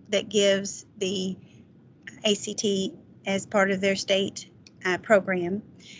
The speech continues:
they have decided to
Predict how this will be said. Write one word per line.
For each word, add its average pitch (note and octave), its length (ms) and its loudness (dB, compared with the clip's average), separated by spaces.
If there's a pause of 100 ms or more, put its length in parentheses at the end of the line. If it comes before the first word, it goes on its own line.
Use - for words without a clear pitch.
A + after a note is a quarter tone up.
(160)
they A#3+ 680 6
have A3 280 -2
decided G#3+ 720 -2 (220)
to G3+ 560 -2